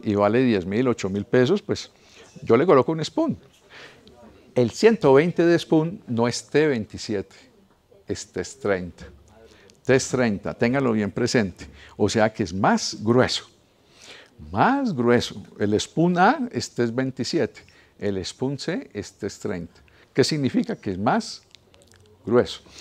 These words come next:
Entonces, si es más grueso, pues ya Juan Carlos, ¿cierto? Compró de acuerdo a su capacidad económica una camisa, esa camiseta. Entonces, ¿el pantalón es de qué?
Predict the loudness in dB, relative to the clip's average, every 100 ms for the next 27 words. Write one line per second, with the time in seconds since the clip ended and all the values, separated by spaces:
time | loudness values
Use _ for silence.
0 | -20 -4 0 0 0 -2 -2 0 2 2
1 | 0 -2 -4 -12 -20 -20 -20 _ _ _
2 | _ _ _ _ -20 -20 -8 -2 2 4
3 | 4 0 -2 2 2 2 -2 -2 -14 -20
4 | -20 -20 -20 -20 -20 -20 -2 -2 -2 -8
5 | -20 -20 _ _ -4 -2 -2 4 4 4
6 | 0 -4 -2 -4 -2 -4 -4 -8 -10 -10
7 | -8 -8 -6 -2 0 0 -2 -4 -6 _
8 | _ -20 _ -10 -8 -8 -8 -8 -10 -12
9 | -16 -18 -16 -10 -8 -6 -4 -2 -2 -4
10 | -20 -20 -20 -18 -18 6 8 10 6 -4
11 | 8 8 10 6 8 6 6 4 6 4
12 | 4 2